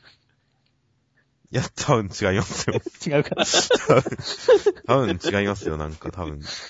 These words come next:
Speaker 2: うん。
Speaker 1: 一年生に水戸部くんにの人がいるんですよ、多分。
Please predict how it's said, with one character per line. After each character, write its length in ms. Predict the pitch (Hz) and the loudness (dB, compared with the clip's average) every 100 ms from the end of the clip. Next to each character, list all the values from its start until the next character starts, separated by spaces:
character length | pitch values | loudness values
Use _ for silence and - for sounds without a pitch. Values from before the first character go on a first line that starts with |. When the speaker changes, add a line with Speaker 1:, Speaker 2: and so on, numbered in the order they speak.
| - - | -20 -20
Speaker 2:
う 40 | |
ん。 160 | 117 104 - | -18 -18 -18
Speaker 1:
一 220 | 95 - | -16 -6
年 140 | 110 107 | -4 -4
生 240 | 101 85 | -4 -4
に 100 | 87 | -2
水 100 | 85 | -4
戸 60 | 95 | -2
部 120 | 98 | -2
く 120 | 101 | -2
ん 80 | 95 | -2
に 80 | 95 | 0
の 100 | 92 | 0
人 140 | - | 0
が 80 | 95 | -2
い 60 | 80 | 0
る 120 | 87 | -2
ん 40 | |
で 60 | 73 | -4
す 100 | - | -10
よ、 80 | 67 | -10
多 120 | - | -4
分。 120 | - | -2